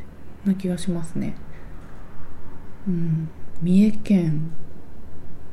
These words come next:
か岐阜県に行けば楽しいことはいっ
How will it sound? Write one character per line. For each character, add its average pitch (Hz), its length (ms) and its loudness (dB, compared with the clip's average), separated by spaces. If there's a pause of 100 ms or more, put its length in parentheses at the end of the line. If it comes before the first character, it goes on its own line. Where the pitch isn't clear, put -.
(680)
か 185 160 2
岐 160 180 2
阜 165 220 -2
県 160 260 4
に 151 160 2
行 - 80 -8
け 151 140 0
ば 151 340 -2 (640)
楽 180 300 2
し 175 300 0
い 165 60 2 (300)
こ 160 100 2
と - 180 2
は 139 100 0
い 147 120 -2
っ 147 40 -6